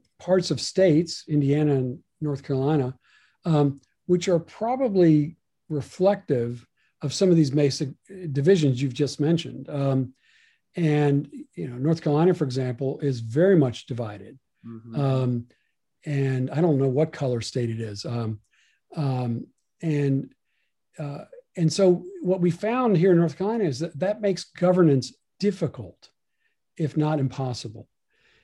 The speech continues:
Speaker 1: And then what we've seen in the national scale is very similar. Um,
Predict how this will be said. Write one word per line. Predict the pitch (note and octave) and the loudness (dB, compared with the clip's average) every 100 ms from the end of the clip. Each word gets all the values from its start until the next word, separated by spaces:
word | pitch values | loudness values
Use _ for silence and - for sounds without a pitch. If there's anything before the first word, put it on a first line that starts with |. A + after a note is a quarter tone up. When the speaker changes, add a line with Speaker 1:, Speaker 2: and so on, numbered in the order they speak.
| _ _ | _ _
Speaker 1:
And | D#3+ | 2
then | D#3 F3+ | 6 6
what | F3+ D#3 | 6 4
we've | D3 | 0
seen | - F3 | 2 4
in | D3 | 4
the | |
national | D3 C3+ C#3 | 2 -2 -6
scale | - A3+ A3 F#3 D#3+ D#3 - - | -6 -2 0 0 0 -4 -10 -6
is | E3+ C3 | -4 -2
very | E3 D#3 | 0 0
similar. | D3 F3+ D#3 A#2 B2+ _ _ _ _ _ _ | 2 2 2 0 -12 _ _ _ _ _ _
Um, | D#3+ D3+ C#3+ C#3 C#3 | -2 2 4 2 -2